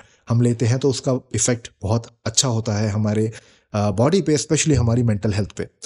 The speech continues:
केसर के बाद में तुलसी, तुलसी के पत्ते में एंटी इन्फ्लेमेटरी properties होती हैं और बहुत ज़्यादा होती हैं, जो हमारे, अ, brain को protect करती हैं, हमें mental clarity, अ, देती हैं,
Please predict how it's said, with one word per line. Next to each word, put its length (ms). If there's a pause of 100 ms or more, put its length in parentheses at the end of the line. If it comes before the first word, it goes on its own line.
(480)
केसर 280
के 100
बाद 180
में 100
तुलसी, 520 (600)
तुलसी 340
के 120
पत्ते 800
में 440
एंटी 320
इन्फ्लेमेटरी 520
properties 600 (120)
होती 240
हैं 140
और 100
बहुत 520
ज़्यादा 380
होती 320
हैं, 160 (560)
जो 160
हमारे, 600
अ, 160
brain 420
को 200 (480)
protect 320
करती 380
हैं, 200
हमें 240
mental 440
clarity, 840
अ, 240
देती 340
हैं, 220